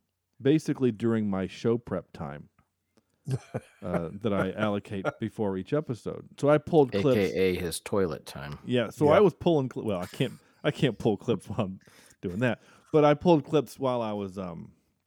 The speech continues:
Speaker 1: uh, while I was watching it this time. So just to make it a little bit more efficient, but
Speaker 2: <laughs>
Speaker 1: this movie was such a treat. <laughs> So I just wanna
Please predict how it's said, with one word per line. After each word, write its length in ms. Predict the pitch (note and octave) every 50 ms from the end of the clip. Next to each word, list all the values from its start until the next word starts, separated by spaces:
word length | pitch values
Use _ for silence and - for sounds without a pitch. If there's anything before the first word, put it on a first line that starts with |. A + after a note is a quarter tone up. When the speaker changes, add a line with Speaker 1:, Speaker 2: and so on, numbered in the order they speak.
| _ _ _ _ _ _ _ _ _ _ _
Speaker 1:
uh, 140 | - F2+ F2 -
while 200 | G#2+ A#2 A2+ G#2+
I 60 | G2
was 140 | F#2 F#2+ F#2+
watching 420 | G2+ G#2 G2 G2 - - - F2+ D#2+
it 120 | - _
this 120 | - F2+ -
time. 260 | - - E2 D#2+ F2
So 260 | - - F2+ F2 E2+ -
just 240 | _ - - - _
to 220 | _ G2 E2+ E2 - _ _ _ _ _ _ _ _ _ _ _ _ _ _ _ _ _ _ _ _ _ _ _ _ _ _ _ _ _ _ _ _ _ _ _ _ -
make 240 | C3+ D3 D3 C#3 -
it 40 |
a 20 | C3+ B2+
little 280 | C3 C3+ B2 A2+ A2 A2
bit 200 | A2 A#2+ A#2 -
more 380 | B2 A#2 A2+ A2 G#2 G#2 G2 - - -
efficient, 500 | D3 C3+ - - E3+ D#3 - C3 G#2 - -
but 240 | - G#2 G2 - - - - _ _ _ _ _ _ _ _ _ _ _ _ _
Speaker 2:
<laughs> 640 | F#3+ - - - - - - - F3 E3+ - _ -
Speaker 1:
this 220 | F#3+ E4 D#4+ -
movie 240 | G3 G3 G#3 F#3 F3
was 160 | C#3+ C#3 B2+
such 240 | - - - - -
a 40 | C#3+
treat. 440 | B2 - - G#3+ A3 G3+ D3+ C#3 - -
<laughs> 60 | - - B4+ A#4 - - F3+ - - - - - - -
So 160 | A4+ G4+ - G3+ F#3 - - - - - - A4 - - -
I 120 | - A#3 -
just 160 | F4+ - A#4
wanna 100 | E4+ B3